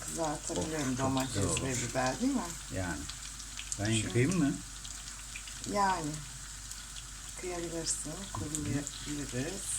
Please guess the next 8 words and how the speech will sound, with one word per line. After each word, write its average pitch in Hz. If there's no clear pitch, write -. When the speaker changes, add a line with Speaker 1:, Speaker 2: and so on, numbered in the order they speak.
Speaker 2:
Tamam. 90
Speaker 1:
Biber 147
ve 147
halka 147
domates 139
de 165
yapabiliriz. 131
Köftenin 156